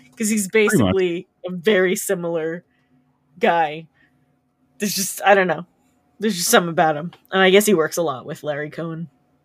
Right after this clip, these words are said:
Speaker 2: Yeah. Um, oh, uh, credit to, uh, Michael Moriarty's toupee in this movie, 'cause it was doing some heavy lifting. Uh,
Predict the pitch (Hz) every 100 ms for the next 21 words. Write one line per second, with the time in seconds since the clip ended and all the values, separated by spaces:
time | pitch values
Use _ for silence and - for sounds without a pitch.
0 | _ _ _ - 123 85 - 131 127 127
1 | 135 117 - 113 107 - - 131 131 -
2 | - 120 113 110 107 107 - 101 95 98
3 | 104 98 95 92 90 - - 90 - 85
4 | 98 - _ 98 101 101 107 101 110 87
5 | 85 85 - 80 76 78 90 82 82 87
6 | - 95 101 _ _ 220 233 85 82